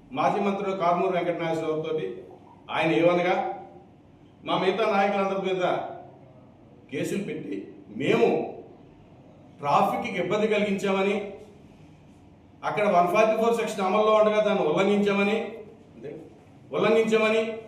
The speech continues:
వారు ఇచ్చిన ఆర్డర్స్ని మేము ఒబే చేయలేదని అనేక రకమైన కేసులతోటి ఒక ఎఫ్ఐఆర్ కట్టి మా మీద కేసు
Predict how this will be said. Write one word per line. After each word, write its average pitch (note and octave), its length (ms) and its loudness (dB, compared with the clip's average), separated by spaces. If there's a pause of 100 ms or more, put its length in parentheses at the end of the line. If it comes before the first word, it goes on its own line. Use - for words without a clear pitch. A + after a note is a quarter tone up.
(640)
వారు F3+ 220 4
ఇచ్చిన A3 180 -2
ఆర్డర్స్ని A3 500 0
మేము E3+ 140 2
ఒబే G#3 120 2
చేయలేదని A3 680 2 (800)
అనేక D3+ 220 -4
రకమైన D#3+ 340 -6
కేసులతోటి E3 880 -10 (280)
ఒక A2+ 100 -16
ఎఫ్ఐఆర్ F#3 500 -2
కట్టి - 520 -6 (640)
మా G#2+ 120 -10
మీద D3+ 240 -4
కేసు - 500 -6